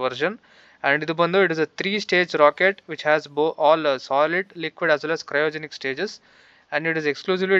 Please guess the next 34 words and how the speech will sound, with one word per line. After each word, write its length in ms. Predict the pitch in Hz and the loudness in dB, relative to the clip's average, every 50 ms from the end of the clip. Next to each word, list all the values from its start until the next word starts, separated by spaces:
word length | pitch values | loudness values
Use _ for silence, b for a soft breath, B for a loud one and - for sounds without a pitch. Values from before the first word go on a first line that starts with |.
| 170 160 | 2 2
designed 280 | 156 165 175 175 165 - | 0 2 0 0 -2 -2
for 140 | 160 151 165 180 185 - _ _ - - | 2 2 2 2 0 -4 _ _ -8 -4
crew 220 | 180 185 202 220 214 - | 0 0 2 0 0 0
safety 340 | 196 175 170 - - - 190 175 | 0 0 0 -2 -2 0 2 2
and 100 | 180 190 185 - _ _ _ - - 151 147 | 2 0 -4 -12 _ _ _ -8 -6 -4 -2
reliability. 640 | 156 156 160 160 151 139 143 135 131 127 - - - _ _ b b b b b b b | 2 4 4 4 4 2 0 -4 -6 -6 -8 -14 -18 _ _ b b b b b b b
So 40 | - 131 131 | -12 -8 -6
human 240 | 156 156 175 180 170 160 | -6 -4 -4 -4 -2 -2
beings 200 | 165 170 160 147 160 | -4 -4 -4 -4 -4
ನ 40 | 151 - | 2 4
ಕ್ಯಾರಿ 160 | 147 151 160 160 160 | 6 4 4 4 -2
ಮಾಡ್ತಿರೋದ್ರಿಂದ 560 | 156 147 - 151 147 139 139 143 139 151 165 175 165 | -4 -4 -4 -6 -6 -4 -4 -6 -4 -2 -2 -2 -2
it 40 | - - | -4 -6
should 140 | - 147 143 147 | -10 -8 -6 -6
be 60 | 147 143 143 | -6 -6 -4
more 120 | 143 156 160 147 | -2 -2 -2 -2
reliable, 360 | 143 147 151 151 156 151 160 156 | 0 0 2 2 2 0 -2 -6
it 60 | 147 - | -8 -8
should 140 | 151 139 139 147 | -12 -12 -10 -10
be 60 | 143 139 135 143 | -10 -8 -4 -2
more 140 | 160 175 175 - _ - - | -2 -2 -2 -4 _ -10 -6
crew 160 | 160 165 175 170 - | -4 -4 -4 -4 -2
safety 280 | 156 156 151 - - 151 | -2 -2 -2 0 -4 -4
ಅನ್ನೋ 140 | 151 147 139 - 135 | -2 -2 -4 0 2
ಕಾರಣದಿಂದ, 440 | 131 139 139 139 131 127 127 143 196 247 _ B B B B B B | 0 2 0 -4 -6 -8 -6 -6 -6 -6 _ B B B B B B
so 40 | _ 143 | _ -16
this 100 | 143 131 147 | -12 -12 -12
is 60 | 135 - - | -10 -4 -4
completely 400 | 143 147 147 156 160 165 170 170 156 147 | -6 -4 -2 -4 -4 -2 -2 -2 -2 0
designed 300 | 143 147 156 156 147 139 143 | 0 2 0 0 0 0 -2
based 180 | 143 139 131 143 131 | -2 -2 -2 -6 -6
on 60 | 127 151 | -2 -2
that. 120 | 196 240 _ B B B B B B B B B - 135 | -2 -2 _ B B B B B B B B B 2 2
And 80 | 160 | 4